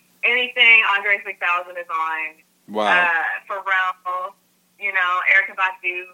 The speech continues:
Speaker 1: I like to keep it chill for the most part, though.
Speaker 2: Okay.
Speaker 1: Yeah.
Speaker 2: All right. What about producer-wise? Like, who do you think you could collab with and make that, like, super dope hit? Like, you know, well-known producers.
Speaker 1: A well-known producer?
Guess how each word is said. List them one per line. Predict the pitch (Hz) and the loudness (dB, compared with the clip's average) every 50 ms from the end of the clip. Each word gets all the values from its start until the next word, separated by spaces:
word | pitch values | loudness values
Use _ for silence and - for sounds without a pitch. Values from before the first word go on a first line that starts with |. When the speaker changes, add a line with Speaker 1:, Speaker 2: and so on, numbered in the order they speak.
| 180 180 | _ -4
Speaker 1:
I | 185 196 240 | -4 -4 -4
like | 302 311 - _ | -6 -12 -18 _
to | - | -20
keep | - - 427 _ - | -20 -20 -16 _ -2
it | 605 571 - - _ _ _ - - | -2 -2 -2 -6 _ _ _ -12 -6
chill | 285 269 262 269 262 - - | -2 0 0 0 -2 -2 -6
for | - | -16
the | - 170 | -16 -16
most | 170 - - _ - | -14 -16 -16 _ -12
part, | - - - - - _ | -10 -8 -8 -8 -10 _
though. | - - - - - - - _ _ _ _ _ _ _ _ _ _ _ _ _ - 107 | -18 -16 -14 -14 -14 -16 -18 _ _ _ _ _ _ _ _ _ _ _ _ _ -10 -10
Speaker 2:
Okay. | 110 143 - - 110 135 185 - _ _ - _ _ _ _ _ - | -10 -8 -6 -6 -8 -8 -8 -14 _ _ -20 _ _ _ _ _ -14
Speaker 1:
Yeah. | - - - - _ _ _ _ _ _ - | -14 -14 -14 -14 _ _ _ _ _ _ -6
Speaker 2:
All | 151 170 | -4 -2
right. | 143 120 123 | 0 0 2
What | 135 165 185 | 4 4 4
about | 185 180 180 175 175 | 6 6 4 4 4
producer-wise? | - 147 139 147 165 175 170 - 139 117 110 104 98 92 90 90 87 | 0 -4 -2 -2 -6 -4 -2 0 0 2 4 4 2 2 2 -2 -2
Like, | 101 101 101 92 - | -2 0 0 0 0
who | - 165 | -2 -2
do | 165 | -2
you | 170 170 | -2 -4
think | 156 135 165 156 147 135 | -4 0 2 2 2 2
you | - 139 | 0 -4
could | 127 - 117 | -4 -4 -8
collab | - - 120 113 113 113 117 120 117 113 | -4 -2 2 4 4 6 6 4 4 2
with | 110 113 101 98 - _ - | -2 -4 -4 -4 -6 _ -10
and | - 101 98 101 | -8 -6 -4 -2
make | 104 104 92 - | -2 -4 -4 -2
that, | - 104 98 82 - | -4 -2 -2 -2 -4
like, | 92 92 90 87 - _ _ _ - | -4 -4 -6 -6 -8 _ _ _ -10
super | - - - - 131 113 - - 139 | -6 -4 -2 0 0 0 2 0 -2
dope | - 95 101 98 90 | 0 2 2 0 0
hit? | - 107 101 90 - - _ _ _ _ _ | 0 -4 -4 -4 -4 -6 _ _ _ _ _
Like, | - 101 98 95 - - - | -2 0 0 -2 -2 -6 -8
you | 101 113 123 143 | 0 4 6 8
know, | 135 123 | 8 8
well-known | 113 117 139 139 139 131 127 127 127 123 117 | 8 8 8 8 8 6 4 2 0 0 -2
producers. | 110 113 101 90 90 85 - - - - _ _ _ _ _ _ _ _ _ _ _ _ _ _ _ _ _ _ _ _ _ _ _ _ _ _ _ _ - | -4 -10 -14 -14 -16 -18 -20 -20 -20 -20 _ _ _ _ _ _ _ _ _ _ _ _ _ _ _ _ _ _ _ _ _ _ _ _ _ _ _ _ -6
Speaker 1:
A | 190 185 | -6 -6
well-known | 175 175 202 202 226 240 240 240 240 240 240 | -4 0 2 4 4 4 4 2 0 -2 -4
producer? | 247 247 254 277 285 | -6 -2 0 0 0